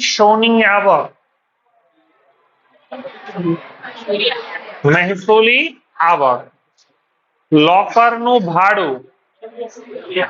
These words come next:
મહેસૂલી આવક, મનોરંજન કાર્યક્રમ ખર્ચ મહેસૂલી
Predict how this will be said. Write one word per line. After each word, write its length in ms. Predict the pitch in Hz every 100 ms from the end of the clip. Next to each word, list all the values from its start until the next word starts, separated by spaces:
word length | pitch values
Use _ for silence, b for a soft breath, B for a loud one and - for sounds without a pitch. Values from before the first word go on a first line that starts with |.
| - - - -
મહેસૂલી 840 | 147 180 185 190 226 220 226 247 302 285 _ _ 165
આવક, 400 | 170 139 127 117 - _ _ _ _ _ _ _ -
મનોરંજન 1000 | 147 175 196 220 240 240 240 226 247 254 254
કાર્યક્રમ 720 | 226 202 202 214 214 214 214 214
ખર્ચ 400 | 214 208 180 131 - _ _ _ 120 - - - 480 - - - - - - - - - 180
મહેસૂલી 840 | 151 180 185 185 226 226 240 262